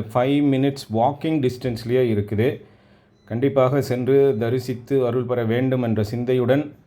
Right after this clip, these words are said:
உள்ளே நுழைந்தவுடன், கோபுரம் தரிசித்து உள்ளே நுழைந்தவுடன் நம்மை காணும் காட்சி தான் இது. உள்ளே நுழைந்த உடனே ஒரு தீர்த்தம் இருக்கு, அற்புதமான ஒரு தீர்த்தம். அந்த தீர்த்தம், அ, ரொம்ப சிறப்பா இருந்தது.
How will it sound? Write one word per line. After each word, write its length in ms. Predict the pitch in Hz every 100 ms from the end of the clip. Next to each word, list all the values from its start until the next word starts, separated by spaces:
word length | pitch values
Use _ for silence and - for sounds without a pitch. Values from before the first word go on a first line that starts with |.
| _ _ _ _ _ -
உள்ளே 320 | 113 147 151
நுழைந்தவுடன், 720 | 135 135 151 151 139 135 139
கோபுரம் 480 | 120 135 143 143 139
தரிசித்து 720 | 123 123 - 127 - 143 143
உள்ளே 240 | 120 131 139
நுழைந்தவுடன் 680 | 123 127 139 143 127 123 135
நம்மை 220 | 120 117 - _ _ _ -
காணும் 440 | 123 156 175 160
காட்சி 400 | 123 135 143 143
தான் 260 | 139 147 127
இது. 460 | 113 131 175 - - -
உள்ளே 260 | 139 127
நுழைந்த 460 | 127 127 143 156 147
உடனே 280 | 135 156 143 135 143 - - - _
ஒரு 420 | 123 120 117 113 113
தீர்த்தம் 460 | 151 180 185 175 135
இருக்கு, 440 | 117 110 131 156
அற்புதமான 580 | 120 101 127 127 135 143
ஒரு 200 | 123 113
தீர்த்தம். 560 | 127 131 131 127 - - - _ _ _ _ _
அந்த 280 | 117 117 113
தீர்த்தம், 640 | 113 156 160 160 147 143
அ, 140 | 135 127 123 120 113 104 -
ரொம்ப 280 | 120 139 151 -
சிறப்பா 340 | 139 139 143
இருந்தது. 360 | 123 117 107